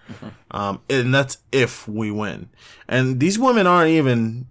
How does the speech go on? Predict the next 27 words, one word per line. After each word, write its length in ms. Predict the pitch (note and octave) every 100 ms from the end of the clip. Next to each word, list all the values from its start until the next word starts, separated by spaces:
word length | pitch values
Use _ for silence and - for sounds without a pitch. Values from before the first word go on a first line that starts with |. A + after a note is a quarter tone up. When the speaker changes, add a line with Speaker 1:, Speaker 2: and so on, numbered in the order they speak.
| -
Speaker 2:
pushovers, 720 | D#3 F#3 - F#2+ C#2 C2 G#2
you 80 | B2+
know 100 | B2
what 60 |
I'm 60 | A2+
saying? 200 | C3 A2+
They 140 | C3+ F#3
know 380 | D#3+ A#3 G3+
how 140 | A2 C3+
to 80 | A2+
shoot 260 | - D#3+
guns, 480 | G#2+ C3+ - - -
you 80 | G#2+
know? 140 | G#2 A#2
They 120 | B2+
Speaker 1:
Mm-hmm. 100 | B2
Speaker 2:
know 480 | C3 D3+ C#3+ B2 A#2+ _ _ _ _ -
what 340 | G2+ A2 A#2+ -
to 140 | G#2+
do, 200 | B2+ G#2+
and 120 | G2
they 60 | A2
can 120 | B2
take 200 | B2 A#2
care 120 | A#2+ A2
of 40 |
themselves. 640 | G2 F#2 B2 G2 C#2+ -